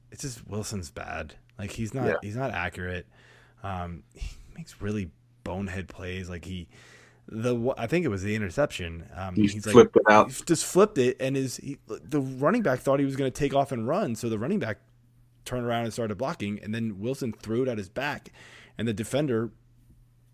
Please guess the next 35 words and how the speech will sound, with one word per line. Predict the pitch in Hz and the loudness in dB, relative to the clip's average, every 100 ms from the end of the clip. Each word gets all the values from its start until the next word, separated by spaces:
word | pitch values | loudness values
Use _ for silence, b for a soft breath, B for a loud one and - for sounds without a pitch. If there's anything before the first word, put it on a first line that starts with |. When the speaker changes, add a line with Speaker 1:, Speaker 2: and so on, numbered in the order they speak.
| _ _ - | _ _ -4
Speaker 1:
tip | 185 - | -4 -2
drill, | 101 92 90 | -4 -4 -6
like, | 92 87 - - | -8 -10 -16 -10
got | 123 143 107 | -4 -2 -2
it. | - - | -6 -10
And | 107 98 | 0 2
Speaker 2:
Off | 98 | 4
his | 92 | 2
back. | - 98 95 - - - - - | 6 6 6 0 -20 -20 -20 -16
Speaker 1:
it's | - 123 139 | -6 -4 -2
just | 156 - - _ - | -2 -4 -14 _ -6
kinda | 160 147 | -2 0
crazy. | 101 95 95 92 92 | 0 -2 -2 -4 -4
Like, | 92 - | -6 -10
I, | 117 135 | -8 -8
I | - 143 | -6 -4
don't | 165 101 | -2 -2
really, | 117 113 - 92 - b b b b b b b b b b | -2 -4 -6 -12 -18 b b b b b b b b b b
Wilson | 135 151 165 | 2 4 2
seems | 147 143 | 0 0
like | 123 107 | 0 0
one | 107 | 0
of | 98 | -2
those | 92 | -2
quarterbacks, | - 104 98 95 | -4 -2 -2 -4
and, | 131 - | -6 -10
and | 120 113 B B B - - | -12 -12 B B B -20 -10
that | 107 | -4
needed | 104 120 120 107 90 - | -2 0 0 -2 -4 -10
a | |
year | 92 92 90 85 | -10 -8 -8 -8
to | 80 | -10
sit | - - 90 | -10 -10 -10
and | 85 85 | -12 -12
watch, | 82 87 85 - - - | -8 -8 -10 -10 -12 -12